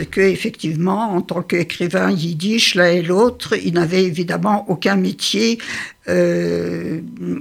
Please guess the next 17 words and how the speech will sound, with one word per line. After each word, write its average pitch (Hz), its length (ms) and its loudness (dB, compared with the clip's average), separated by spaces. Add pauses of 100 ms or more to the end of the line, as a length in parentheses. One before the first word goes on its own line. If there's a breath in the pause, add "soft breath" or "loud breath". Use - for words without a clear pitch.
aucun 190 220 0
métier 185 440 0
rémunérateur 190 1300 2 (340 loud breath)
qu'ils 180 220 -6 (100)
auraient 170 300 2
pu 214 80 2
exercer 180 600 2
en 180 120 0
France. 170 720 -2 (640 loud breath)
Donc, 214 440 2 (180)
cette - 300 0
maison 254 460 4
était 196 420 2
une 190 120 2
maison 196 380 2
absolument, 190 880 0
euh, - 440 -8